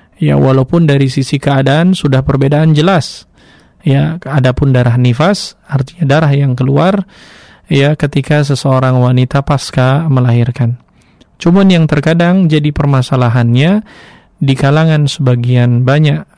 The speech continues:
eh, perempuan atau wanita yang kadang, eh, agak, eh, susah menghukumi dalam kondisi misalkan yang tadi disebutkan atau yang tadi dijelaskan.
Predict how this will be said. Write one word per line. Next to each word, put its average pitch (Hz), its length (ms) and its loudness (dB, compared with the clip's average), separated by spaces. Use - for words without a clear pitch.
eh, 127 240 2
perempuan 156 520 2
atau 139 280 0
wanita 123 480 0
yang 143 200 0
kadang, 160 360 0
eh, 143 380 0
agak, 160 420 0
eh, 160 480 -2
susah 180 440 0
menghukumi 160 880 2
dalam 143 320 2
kondisi 139 560 0
misalkan 165 880 0
yang 143 280 0
tadi 185 240 0
disebutkan 180 640 0
atau 151 160 0
yang 156 200 0
tadi 175 240 0
dijelaskan. 135 720 -2